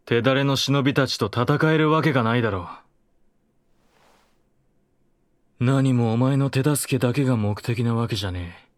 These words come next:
里の様子に詳しい奴がいると、俺も色々と助かるんだよ。戦をするには情報がいる。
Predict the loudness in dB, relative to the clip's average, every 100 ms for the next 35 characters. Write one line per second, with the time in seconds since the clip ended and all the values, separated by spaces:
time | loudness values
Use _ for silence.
0 | _ _ _ _ _ _ _ -6 -2 0
1 | 2 2 2 2 0 0 0 0 0 0
2 | 0 2 2 0 -2 -2 -2 -2 -4 -6
3 | -8 -14 _ -20 -20 _ _ -8 -2 -2
4 | -2 -4 -4 -4 -6 -8 -12 -12 -12 -8
5 | -8 -10 -16 -20 -20 _ _ _ _ _
6 | _ _ _ _ _ _ _ _ _ _
7 | _ _ -4 -2 0 -2 0 0 0 0
8 | 0 2 2 0 -4 0 0 0 0 -2
9 | -2 -4 -4 -8